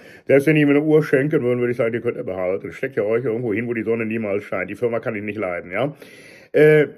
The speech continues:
im Neuwagen gekauft und, äh, zweimal Navi auswechseln lassen und das dritte ist auch schon wieder kaputt. Und ich hatte auch mal ein, ein gekauftes Navi für an die Scheibe zu pappen und es war auch kaputt, ja.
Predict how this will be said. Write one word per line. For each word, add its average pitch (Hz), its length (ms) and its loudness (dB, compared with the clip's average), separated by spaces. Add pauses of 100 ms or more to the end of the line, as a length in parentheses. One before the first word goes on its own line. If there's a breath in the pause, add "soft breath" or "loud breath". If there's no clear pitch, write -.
im 139 220 -2
Neuwagen 151 460 2
gekauft 139 520 0
und, 123 340 -4
äh, 113 140 -2
zweimal 131 420 -4
Navi 131 280 -4
auswechseln 120 640 -2
lassen 113 280 -2
und 120 120 -2
das 95 40 -10
dritte 139 240 -2
ist 117 100 -2
auch 113 140 -2
schon 120 140 -8
wieder 104 140 0
kaputt. 120 400 -4 (420 loud breath)
Und 143 380 2
ich 127 160 -6
hatte 123 180 -2
auch 131 100 -2
mal 120 240 -2
ein, 113 160 -4
ein 113 360 -4
gekauftes 143 640 -4
Navi 123 280 -2
für 135 160 -4
an 127 140 -4
die 147 80 0
Scheibe 135 360 -2
zu 156 140 -8
pappen 107 360 -4
und 113 100 -2
es 113 120 -6
war 107 100 -2
auch 120 140 -2
kaputt, 87 340 -6
ja. 123 180 0